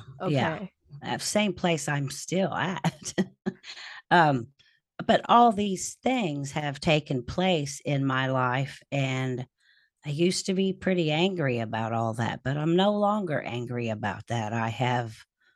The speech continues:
Speaker 1: learned to look at it from what part of it's my fault, what part of it's their fault. Is it their fault? Maybe they just don't know any better, you know what I mean?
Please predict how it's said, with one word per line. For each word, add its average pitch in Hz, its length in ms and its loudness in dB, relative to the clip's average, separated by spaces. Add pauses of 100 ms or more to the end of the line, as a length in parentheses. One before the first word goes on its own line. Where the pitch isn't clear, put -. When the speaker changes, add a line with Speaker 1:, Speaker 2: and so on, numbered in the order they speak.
(240)
Speaker 1:
learned 135 420 2
to 139 140 0
look 131 300 -2
at 120 200 0
it 113 140 -4
from 117 440 -4
what 165 260 0
part 147 240 -2
of 110 80 -8
it's - 200 -10
my 131 260 -2
fault, 123 420 -2
what 131 260 0
part 123 240 0
of 117 120 -10
it's - 220 -14
their 131 260 -4
fault. 123 540 -4 (920)
Is 247 240 4
it 160 200 -2
their 120 260 -2
fault? 107 520 -6
Maybe 135 320 -2
they 143 180 0
just 143 340 -2
don't 135 200 0
know 127 220 2
any 107 180 -6
better, 107 400 -12 (100)
you 147 180 0
know 165 100 0
what 165 120 2
I 160 80 0
mean? 170 280 0